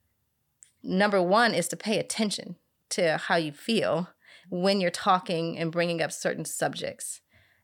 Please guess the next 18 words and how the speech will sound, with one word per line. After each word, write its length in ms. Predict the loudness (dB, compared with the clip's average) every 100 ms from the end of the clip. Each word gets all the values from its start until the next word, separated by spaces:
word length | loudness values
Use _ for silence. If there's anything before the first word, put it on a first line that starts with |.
| _
Uh, 200 | 2 2
the 120 | 2 0
second 460 | 2 2 2 -2
thing 220 | 0 -2
is 280 | 0 0 0
to 480 | -2 -2 -2 -2 -4 -10 _ _ _ _ _ _ _ _ _ _ _ _ -8
go 320 | 2 6 6 4
as 220 | 0 0
general 720 | -6 0 2 4 6 6 4
as 280 | 4 4 2
you 100 | -2
can 540 | -4 0 2 4 2
in 180 | 0 -2
appreciation. 960 | -2 -2 -2 -2 2 2 2 0 -2 -6 _ _ -20 -20 -4
So 380 | 2 4 4
if 180 | 4 2
that 240 | 4 4 4
means 680 | 0 -2 -2 -4 -6 -10